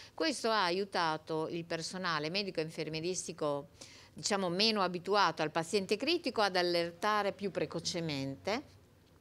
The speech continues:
e nel, eh, step down dell'intensità assistenziale, come diceva Caterina, anche a facilitare, eh, il ritorno a domicilio e sul territorio di pazienti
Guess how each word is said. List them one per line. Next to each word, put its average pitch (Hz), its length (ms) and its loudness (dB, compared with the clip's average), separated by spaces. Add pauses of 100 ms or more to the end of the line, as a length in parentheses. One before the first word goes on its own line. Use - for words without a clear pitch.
(200)
e 240 320 6 (360)
nel, 269 400 4 (440)
eh, 170 200 4
step 185 320 0
down 151 580 4
dell'intensità 165 720 0
assistenziale, 170 1040 0 (260)
come 262 200 0
diceva 208 200 4
Caterina, 175 540 2
anche 214 560 2
a 156 580 4
facilitare, 208 1400 2
eh, 165 480 2
il 196 220 0
ritorno 190 760 0
a 151 80 -2
domicilio 165 800 0
e 156 100 0
sul 156 220 -6
territorio 156 500 -2
di 156 100 -2
pazienti 151 800 -2